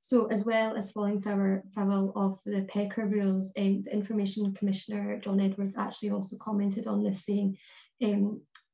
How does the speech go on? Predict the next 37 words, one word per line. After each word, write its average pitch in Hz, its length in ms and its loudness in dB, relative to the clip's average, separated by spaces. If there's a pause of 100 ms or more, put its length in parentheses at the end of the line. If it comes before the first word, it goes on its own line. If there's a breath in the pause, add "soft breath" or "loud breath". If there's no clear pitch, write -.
(280)
it's - 180 -2
important 208 400 2
that 208 60 -2
we 208 80 0
recognise 202 580 2
the 214 60 -4
distress 202 540 -2
and 214 80 0
anxiety 208 580 0
caused 202 320 -4
by 202 160 -2
unlawful 202 480 2
predatory 202 540 0
marketing 196 480 2
calls, 190 420 2 (480 loud breath)
um, 202 240 4
and 214 140 4
this 196 120 4
is 208 140 0
unacceptable. 202 840 0
So 208 420 -4
other 196 220 2
organisations, 196 1120 4
um, 196 280 2
engaging 196 540 2
in 190 100 6
such 190 280 -6
action 208 480 -2 (100)
can 196 220 0
expect - 500 -10
tough 196 260 -4
action 196 440 -2
from 196 260 6
the 196 240 2
I 202 140 2
C 196 280 0
O. 190 220 4